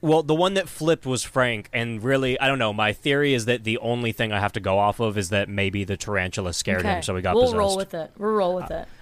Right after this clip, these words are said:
Speaker 1: I don't fucking know, man. So Debbie starts showering, and then a ghost writes one one one in the fog on the mirror. So understandably, she starts yelling at the mirror, and that causes it to shatter.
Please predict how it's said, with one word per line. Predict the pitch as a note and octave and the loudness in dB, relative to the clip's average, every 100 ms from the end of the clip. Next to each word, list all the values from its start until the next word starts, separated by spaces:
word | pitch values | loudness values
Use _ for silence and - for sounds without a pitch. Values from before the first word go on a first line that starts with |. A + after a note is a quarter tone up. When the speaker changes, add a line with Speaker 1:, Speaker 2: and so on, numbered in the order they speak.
| - | -4
Speaker 1:
I | G2+ | -2
don't | F2 | -2
fucking | F#2 E2+ | -4 -4
know, | E2+ | -2
man. | F2 E2+ - - | -2 -4 -8 -4
So | D3 C#3+ | 0 2
Debbie | C#3 D3+ E3 | 2 2 2
starts | E3 C#3+ - | 2 0 0
showering, | A#2+ A#2 B2+ C3 C3 C3+ | 2 4 2 0 0 -2
and | A2+ | -2
then | G#2+ | -2
a | |
ghost | G2 G#2+ A2 A#2 | 0 2 2 2
writes | G#2+ G2+ | 2 2
one | G2+ G2+ G#2+ | 0 2 2
one | G#2+ G#2+ G2+ | 2 2 2
one | F#2+ G2+ G#2+ | 0 2 0
in | G2+ | -2
the | F2+ | -2
fog | G#2+ G2 G#2 | 0 2 2
on | |
the | G2 | -2
mirror. | F#2 G2 A2 A#2+ - - | -2 0 0 -2 -8 -4
So | - A#2 A#2+ | 0 2 2
understandably, | C#3+ C#3+ - C3 C3+ C3+ C3+ | -2 -4 -2 -2 -2 0 0
she | B2+ B2 | 0 0
starts | B2 G2+ | -2 -2
yelling | G2+ G#2 A#2 | -2 -2 -2
at | A2+ | -4
the | A#2+ | 0
mirror, | A#2+ A#2 A#2+ A#2+ | 2 4 4 2
and | G2+ G#2 | 0 -2
that | - | -2
causes | A2+ G#2+ G2+ | 0 0 -2
it | G2 | -6
to | F#2 | -4
shatter. | - G2+ A2+ B2+ | 0 2 2 -2